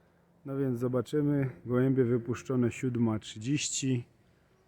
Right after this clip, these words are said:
Zakoszowałem dwadzieścia dziewięć sztuk.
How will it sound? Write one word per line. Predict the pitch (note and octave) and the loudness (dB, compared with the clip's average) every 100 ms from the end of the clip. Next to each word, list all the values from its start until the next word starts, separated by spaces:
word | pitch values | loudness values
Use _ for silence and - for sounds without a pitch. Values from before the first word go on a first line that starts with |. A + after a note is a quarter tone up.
| _ _ - | _ _ -14
Zakoszowałem | A#2 C3 - B2+ C#3+ B2+ C3+ B2+ A#2+ | -6 -6 -6 -6 -2 2 4 4 2
dwadzieścia | A2+ B2 B2 B2 - B2+ A#2+ G#2 - _ _ _ _ _ _ _ _ _ _ - | 2 0 0 -4 -4 -2 -2 -4 -10 _ _ _ _ _ _ _ _ _ _ -20
dziewięć | A2+ C3 C#3 B2+ C3 B2 G#2+ - | -4 2 2 6 6 4 2 -6
sztuk. | - - - D#3 - - | -10 -10 -4 -6 -6 -20